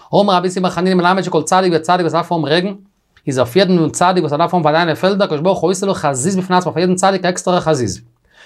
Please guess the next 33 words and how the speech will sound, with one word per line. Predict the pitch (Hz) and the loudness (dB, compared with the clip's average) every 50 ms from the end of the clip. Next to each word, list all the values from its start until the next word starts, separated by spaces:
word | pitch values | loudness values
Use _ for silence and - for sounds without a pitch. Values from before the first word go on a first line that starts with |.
| _ _ | _ _
מאי | - 117 123 135 165 | -4 -2 0 0 -2
חזיזים, | 160 - 151 135 160 175 147 147 110 | -2 -4 -2 -2 0 0 0 -2 -2
וואס | 104 123 127 - | -2 -4 -2 -2
איז | 185 | 0
דאס? | 190 208 208 208 - - _ _ _ _ _ - _ - | 2 2 0 0 -4 -12 _ _ _ _ _ -18 _ -2
אומר | 123 139 165 165 165 | 0 2 2 2 2
רבי | 170 165 | 0 0
יהודה, | 175 202 220 220 214 | 0 2 2 2 0
פרחוס. | - - 220 240 233 - - 151 - - - - - - - _ _ _ _ _ _ _ | 2 2 2 2 2 0 -4 -4 -4 -6 -10 -10 -12 -14 -18 _ _ _ _ _ _ _
וואס | - 117 113 | -6 -2 0
איז | 120 117 | 0 0
דאס | 120 | 2
פרחוס? | 120 123 127 117 - 175 185 180 - - _ - - - - | 2 2 2 2 0 0 0 -2 -4 -10 _ -20 -20 -6 -4
אומר | - 214 208 180 | 0 0 0 0
רבי | 165 190 | 0 -2
יוחנן, | 214 - 208 190 175 | -2 -2 -2 -2 -2
סימן | 151 - - 226 233 226 208 | -4 -4 -4 -4 -2 0 0
למותו, | 170 160 185 214 202 208 208 190 - - - _ _ _ _ _ - _ | 0 2 2 2 2 2 0 0 0 -4 -14 _ _ _ _ _ -4 _
פרחוס, | 196 214 214 - 165 - | 2 2 2 2 -2 -4
אז | 131 117 120 | -4 -8 -4
קומט | - 202 208 190 - | 0 0 0 2 2
פרחוס, | 208 220 208 - 196 190 175 | 2 2 2 2 0 2 2
אז | 156 | 2
סימן, | 156 - 208 196 | 2 2 0 0
אז | 165 165 | 0 2
גייט | 175 180 175 180 | 2 0 0 0
רעגן. | 143 123 101 87 | -2 -4 -4 -4
מאי | 98 101 107 123 151 165 156 - | -6 -2 0 0 0 0 -2 -4
פרחוס, | - 113 131 165 156 - 208 220 185 - - - _ _ _ | -4 -4 -2 -2 -2 -2 -4 -4 -4 -6 -8 -10 _ _ _
וואס | 107 101 | -6 -4
דאס | 113 117 117 | -2 -2 -2
איז | 120 117 | -4 -6
חזיזים? | - 107 101 110 143 156 180 196 190 190 | -6 -6 -2 0 0 2 0 0 -2 -6